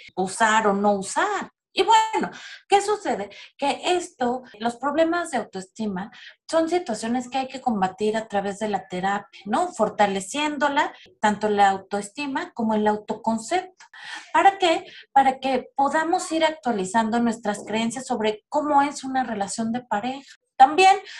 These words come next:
o sea, no es lo mismo los celos que yo genero por inseguridad que cuando tengo una pareja que todo el tiempo me provoca. Son dos cosas diferentes que,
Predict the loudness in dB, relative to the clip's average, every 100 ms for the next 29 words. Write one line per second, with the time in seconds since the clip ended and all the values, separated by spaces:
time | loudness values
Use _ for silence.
0 | 0 2 4 2 6 6 8 4 4 0
1 | 0 0 -2 -14 -18 0 0 2 0 0
2 | 0 -2 -4 -2 -2 -2 -2 -2 -2 -4
3 | -2 -2 -2 -4 -8 -6 -6 -4 -4 0
4 | 0 -2 _ _ -20 _ -6 -4 0 0
5 | 2 -2 0 -2 -2 -2 -2 -2 -4 -6
6 | -10 -14 -10 -6 -6 -4 -6 -4 -4 -2
7 | -2 -4 -6 -2 -4 -6 -8 -8 -8 _
8 | _ _ _ _ _ _ -8 -4 -2 -2
9 | -4 -4 -4 -6 -8 -6 -4 -4 -6 -12
10 | -8 -8